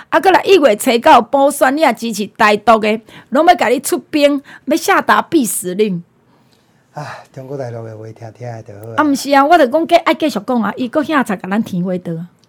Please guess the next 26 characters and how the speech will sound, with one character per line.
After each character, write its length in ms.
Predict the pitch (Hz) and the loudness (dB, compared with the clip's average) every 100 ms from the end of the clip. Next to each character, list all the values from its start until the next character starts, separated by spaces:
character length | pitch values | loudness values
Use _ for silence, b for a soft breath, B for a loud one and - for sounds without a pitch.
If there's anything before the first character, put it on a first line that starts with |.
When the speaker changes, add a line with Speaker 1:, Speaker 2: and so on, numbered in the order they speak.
| _ | _
Speaker 2:
无 80 | 160 | -8
要 60 | 202 | -6
紧 180 | 233 | -6
啊， 140 | 214 202 | -6 -6
伊 100 | 202 | -4
做 160 | 233 | -4
伫 140 | 202 190 | -4 -4
天 340 | 185 214 214 | -8 -8 -4
啊， 80 | 208 | -4
你 60 | 214 | -2
来 100 | 214 | -4
看 280 | 185 226 190 - | 0 0 0 -4
旧 220 | 156 151 | -10 -6
年 300 | 160 170 165 | -4 -4 -6
伫 140 | 165 | -6
咧 60 | 196 | -4
啊， 380 | 202 185 180 180 180 | -2 0 0 -2 -8
迄 120 | 196 | -6
个 260 | 180 165 | -6 -6
总 260 | 160 214 214 | -6 -8 -6
统 160 | 214 196 | -6 -6
咧 120 | 196 | -8
做 200 | 196 196 | -8 -8
选 240 | 185 208 | -6 -4
的 80 | 175 | -4
林 160 | 147 | -6